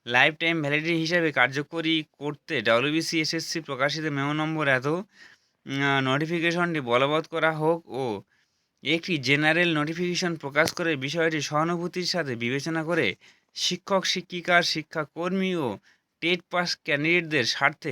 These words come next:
যথোপযুক্ত ব্যবস্থা গ্রহণ করতে বিশেষভাবে আবেদন করেছে শিক্ষক সংগঠনটি।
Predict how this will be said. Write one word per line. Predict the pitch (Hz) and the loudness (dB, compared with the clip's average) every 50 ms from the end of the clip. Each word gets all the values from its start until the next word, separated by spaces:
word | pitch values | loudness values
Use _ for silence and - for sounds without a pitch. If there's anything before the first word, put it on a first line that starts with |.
| 110 113 | -4 -4
যথোপযুক্ত | 107 - 123 135 156 156 170 165 156 165 165 _ - 170 160 156 156 - - - _ _ _ _ - 107 | -2 0 0 0 0 -2 -4 -4 -4 -4 -6 _ -6 -6 -4 -6 -6 -10 -16 -20 _ _ _ _ -14 -6
ব্যবস্থা | 107 123 127 135 151 156 - 165 143 | -2 0 2 2 0 0 -2 -2 -4
গ্রহণ | 127 131 143 151 156 165 | -2 -2 -2 -2 -2 -4
করতে | 156 156 165 156 - - 139 120 | -4 -6 -8 -8 -6 -6 -6 -6
বিশেষভাবে | 113 113 135 - 170 165 156 151 156 151 147 131 | -4 -4 -4 -4 -2 -2 -2 -2 -2 0 4 4
আবেদন | 117 120 123 135 147 151 156 | 4 4 2 0 -4 -4 -4
করেছে | 147 160 156 160 156 156 135 | -4 -4 -4 -4 -4 -4 -4
শিক্ষক | - - - 143 - - 151 139 | -4 -4 -4 -6 -8 -10 -10 -10
সংগঠনটি। | - - 127 117 113 110 107 101 104 95 92 90 95 | -8 -6 -6 -6 -4 -6 -6 -6 -6 -8 -8 -10 -12